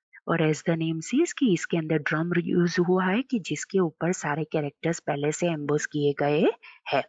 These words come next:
राइट? Alright students, so हम एक काम करते हैं कि हम एक वीडियो देखते हैं कि जिसके ऊपर से आपको डॉट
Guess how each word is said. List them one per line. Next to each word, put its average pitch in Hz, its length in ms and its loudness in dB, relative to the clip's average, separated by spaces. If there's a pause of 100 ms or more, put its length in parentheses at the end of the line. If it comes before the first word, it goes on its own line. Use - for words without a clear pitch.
(600)
राइट? 330 260 0 (800)
Alright 175 380 2
students, 294 460 0 (280)
so 185 240 0
हम 160 160 0
एक 151 140 -4
काम 160 200 -2
करते 196 400 0
हैं 240 240 2
कि - 180 -2
हम 165 220 0
एक 165 180 -2
वीडियो 156 320 0
देखते 190 340 -2
हैं 240 220 0
कि 220 140 -2
जिसके 175 400 -4
ऊपर 160 340 2
से 165 240 -2
आपको 156 280 -2
डॉट 151 300 -2